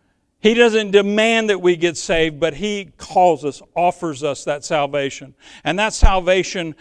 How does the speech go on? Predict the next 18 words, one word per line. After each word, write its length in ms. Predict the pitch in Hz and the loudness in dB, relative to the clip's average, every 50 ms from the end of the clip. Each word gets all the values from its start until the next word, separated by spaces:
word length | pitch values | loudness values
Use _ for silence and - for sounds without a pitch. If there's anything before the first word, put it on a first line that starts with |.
| - - - - _ _ _ _ _ | -20 -20 -20 -20 _ _ _ _ _
it, 400 | - 185 190 - - 165 160 160 - | -8 -8 -6 -6 -10 -14 -14 -16 -4
at, 240 | - 180 175 175 | 0 0 0 2
at 200 | 190 - 185 180 | 0 0 0 0
its 240 | 185 180 - - - | 0 -2 -4 -8 -16
most 460 | 151 143 160 170 170 160 _ 170 156 | -6 -2 -2 -2 -2 -4 _ -16 -4
basic 500 | 135 180 190 202 226 - - 185 165 - | 2 4 6 6 4 4 -2 -4 -4 -6
part, 400 | - - - 202 170 160 165 - _ | -8 0 2 4 4 4 2 0 _
is 300 | - 240 196 208 208 185 | 2 6 6 6 6 4
a 140 | 185 165 170 | 0 -2 -2
ma-, 320 | 170 165 170 180 185 190 - | -4 -6 -4 -2 -2 -2 0
a 120 | 139 156 143 | 0 -4 -4
proposal 720 | _ - 185 - - - 226 233 262 233 214 202 185 175 | _ -2 -2 -2 0 -2 -2 -2 0 -2 -4 -2 -2 -2
of 120 | 160 151 | -4 -2
marriage. 520 | 151 151 147 139 127 120 120 117 - - _ _ _ _ _ _ _ _ _ - - _ _ _ _ _ _ _ | -4 -6 -4 -6 -8 -12 -14 -18 -20 -20 _ _ _ _ _ _ _ _ _ -20 -20 _ _ _ _ _ _ _
"Everything 720 | 214 240 262 254 254 240 269 262 247 - - 240 226 226 220 | 4 4 4 4 2 0 0 0 0 -2 -2 -2 -2 -2 -2
I 180 | 208 208 196 185 | -2 -2 -2 -2
have 420 | 180 196 190 185 175 175 170 170 | -4 -2 0 0 0 0 0 -4
i-, 220 | - - - - | -8 -16 -16 -18